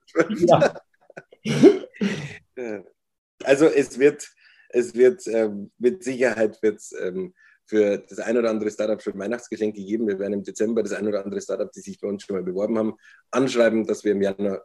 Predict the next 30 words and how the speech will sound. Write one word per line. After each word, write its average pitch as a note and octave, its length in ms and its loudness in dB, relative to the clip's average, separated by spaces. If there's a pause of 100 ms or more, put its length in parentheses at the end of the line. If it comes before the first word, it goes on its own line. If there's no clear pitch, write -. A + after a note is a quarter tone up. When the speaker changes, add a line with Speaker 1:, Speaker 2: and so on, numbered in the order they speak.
(120)
Speaker 1:
in G2+ 100 -10
die F2+ 60 -6
konkreten G2 500 -4
Gespräche G#2 380 -6
einsteigen. A2 340 -6
Wichtig C#3 220 -6
ist A#2 180 -4
für - 80 0
uns A#2 140 0
immer, A2 200 -2 (280)
wir G2 80 0
haben A2 100 2
ja A2 60 4
den G#2+ 160 0
lieben A2+ 320 2 (200)
Robert, G#2 360 2 (100)
ähm, F#2+ 320 -2 (100)
Hornsteiner A#2 420 0
dabei, G#2 260 0
den G2 160 -6
fantastischen G#2+ 560 -4
Burkhard G#2+ 420 -4 (340)
Schneider, A2+ 640 0 (300)
äh, G#2 180 -2
herausragende G#2+ 760 0
Persönlichkeiten, A2 800 -4
Unternehmer, G#2 640 -4
neben G#2+ 280 -6
Gerold, G2+ 400 -4
mir, G#2+ 200 -2